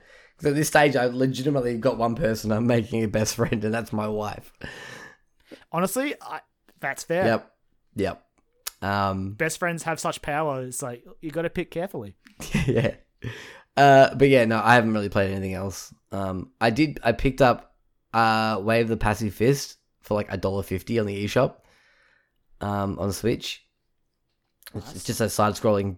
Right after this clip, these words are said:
Speaker 1: brawler that is all around, like, blocking instead of actually fighting. Um, it's an interesting concept. I've only played, like, the first stage. I, I quite enjoy it, but I haven't played enough of it really to sort of go in deep on it. It's, it's good though.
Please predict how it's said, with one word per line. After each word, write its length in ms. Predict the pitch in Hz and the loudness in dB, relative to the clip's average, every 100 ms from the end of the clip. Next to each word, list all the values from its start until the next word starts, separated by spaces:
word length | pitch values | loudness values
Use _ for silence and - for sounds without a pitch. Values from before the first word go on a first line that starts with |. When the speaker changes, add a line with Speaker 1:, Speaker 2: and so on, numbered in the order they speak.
| - - | -8 -2
Speaker 1:
brawler 400 | 104 101 104 101 | 0 0 0 0
that 320 | 104 98 _ | -2 -2 _
is 240 | 107 107 101 | -4 -2 0
all 180 | 107 104 | 0 0
around, 440 | 104 101 101 95 | 0 -2 -4 -4
like, 300 | 82 98 - - | -4 -4 -6 -10
blocking 580 | 92 107 101 139 160 - | -4 -2 0 0 -2 -6
instead 280 | 120 - 107 | -6 -4 -4
of 120 | 101 | -4
actually 300 | 104 101 101 | -6 -6 -8
fighting. 480 | - 98 107 131 139 - - - - _ - | -6 -8 -6 -8 -12 -20 -20 -20 -20 _ -2
Um, 200 | 156 - | -2 -2
it's 100 | 135 | 0
an 60 | 156 | 0
interesting 280 | 156 147 | 2 0
concept. 500 | 113 123 123 135 131 - - | 2 2 6 4 4 -4 0
I've 140 | 117 | 4
only 160 | 127 127 | 4 2
played, 240 | - 113 | 2 2
like, 100 | 113 | 0
the 80 | 101 | -2
first 280 | - 110 - | 0 0 0
stage. 440 | 101 104 113 - _ 107 | 0 0 -2 -6 _ -12
I, 60 | - _ _ _ | -12 _ _ _
I 100 | 104 | -10
quite 300 | 101 110 131 | -2 0 0
enjoy 280 | 120 107 113 | -2 2 4
it, 120 | 139 - | 2 0
but 200 | - _ _ _ _ _ _ - | -10 _ _ _ _ _ _ -6
I 40 | |
haven't 180 | 117 123 | -4 -4
played 180 | 110 107 | -2 -2
enough 200 | 101 98 | -2 -6
of 80 | 95 | -4
it 40 | |
really 240 | 87 104 98 | -2 -2 -2
to 100 | 95 | -2
sort 160 | 98 | -2
of 140 | 92 - _ _ _ _ _ _ - _ _ 95 | -4 -8 _ _ _ _ _ _ -20 _ _ -2
go 180 | 113 | -2
in 120 | 101 98 | -2 -4
deep 220 | 98 98 | -8 -6
on 160 | 92 | -8
it. 120 | 95 - _ | -10 -16 _
It's, 180 | 104 - - | -10 -10 -8
it's 180 | 113 110 | -8 -4
good 140 | 170 139 | -4 -4
though. 180 | 92 | -8